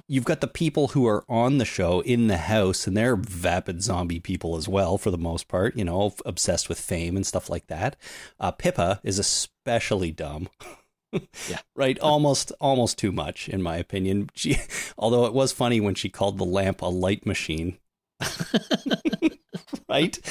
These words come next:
Speaker 1: And she's
Speaker 2: Well,
Speaker 1: with
Speaker 2: I'm gonna do that from now on, of course.
Speaker 1: Yeah, yeah, she's with Patrick, and he's like, "It's not a machine, you idiot, it's a lamp." I thought that was funny. So a g-, couple of good lines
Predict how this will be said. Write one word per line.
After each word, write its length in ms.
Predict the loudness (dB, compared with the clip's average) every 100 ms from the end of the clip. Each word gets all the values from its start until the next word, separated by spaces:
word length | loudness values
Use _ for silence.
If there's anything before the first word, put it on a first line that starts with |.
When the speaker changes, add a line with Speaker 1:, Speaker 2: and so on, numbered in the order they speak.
| -6 -4
Speaker 1:
And 140 | -2 2
she's 140 | 4
Speaker 2:
Well, 80 | 6
Speaker 1:
with 60 | 6
Speaker 2:
I'm 80 | 4
gonna 100 | 4
do 160 | 4
that 160 | 4 2
from 140 | 2
now 160 | 2 4
on, 160 | 2
of 80 | 0
course. 200 | -6 -18 -4
Speaker 1:
Yeah, 180 | 2 4
yeah, 200 | 4 2
she's 240 | 2 2
with 160 | 0 0
Patrick, 400 | -2 0 0 0
and 100 | 0
he's 180 | 0
like, 220 | 0 0 0
"It's 180 | -2
not 200 | 0 2
a 40 | 4
machine, 680 | 4 2 -2 0 4 6 6
you 160 | 6
idiot, 280 | 6 6 4
it's 140 | 2
a 60 | 2
lamp." 380 | 4 4 2 0
I 320 | -2 -4 -2
thought 220 | 0 2 2
that 160 | 2
was 120 | 2
funny. 420 | -2 -2 -2 -2 -2
So 220 | 0 0
a 40 |
g-, 140 | 0 -2
couple 320 | 0 2 2
of 100 | 2
good 300 | 2 2 4
lines 500 | 2 2 2 0 -2